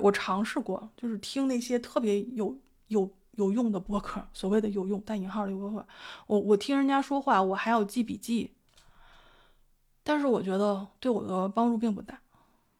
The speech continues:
我只能说作为我这个个体的帮助并不大啊，就是我相信很多朋友他听了这些人的讲话，做了这些笔记之后，会对自己有一些，无论是激励也好，促进也好，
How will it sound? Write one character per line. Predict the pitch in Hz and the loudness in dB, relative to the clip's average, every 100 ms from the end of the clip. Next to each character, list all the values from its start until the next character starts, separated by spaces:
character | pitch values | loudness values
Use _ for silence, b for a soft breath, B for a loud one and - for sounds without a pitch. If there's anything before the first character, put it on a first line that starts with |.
| _ _ _ _ | _ _ _ _
我 | - 240 | 0 2
只 | 220 | 4
能 | 208 | 4
说 | 247 240 226 | 6 6 4
作 | 277 254 | 4 4
为 | |
我 | 226 | 4
这 | 190 | 2
个 | 208 | 0
个 | 220 226 | 4 4
体 | 202 - | 4 0
的 | 202 | -8
帮 | 180 185 | -6 -6
助 | |
并 | 196 190 | -4 -6
不 | 185 | -6
大 | 180 | -8
啊， | - 196 - | -10 -12 -10
就 | 208 | -6
是 | 196 | -4
我 | 196 196 | -4 -2
相 | 254 269 | 2 4
信 | 247 | 2
很 | 214 | 0
多 | 185 226 | -2 -2
朋 | - 185 | -2 -4
友 | 185 175 - | -2 -2 -4
他 | - 208 202 247 - - - - | -4 -2 -2 -6 -12 -20 -20 -8
听 | 277 262 | -2 2
了 | 214 | 2
这 | 208 | 0
些 | 214 | -4
人 | 208 | -2
的 | 196 208 | -2 -4
讲 | - | -8
话， | - - - - b b b b | -10 -12 -12 -18 b b b b
做 | 285 247 | 2 4
了 | |
这 | 202 196 | 4 0
些 | 208 | -4
笔 | 196 | -8
记 | - | -10
之 | 185 202 | -10 -8
后， | 202 214 | -8 -8
会 | 190 254 | -8 -6
对 | 220 208 | -2 -2
自 | 202 | -2
己 | 190 185 | -6 -6
有 | 185 | -6
一 | - | -8
些， | - 185 190 220 _ _ | -10 -8 -8 -10 _ _
无 | 208 | -2
论 | 220 262 | 2 2
是 | 226 202 175 - _ | 2 -2 -4 -8 _
激 | - 240 | -6 -2
励 | 233 196 | 0 0
也 | 185 | -2
好， | 196 - 196 | -8 -10 -10
促 | - 220 | -4 -2
进 | 208 | -2
也 | 190 | -4
好， | 196 240 | -8 -12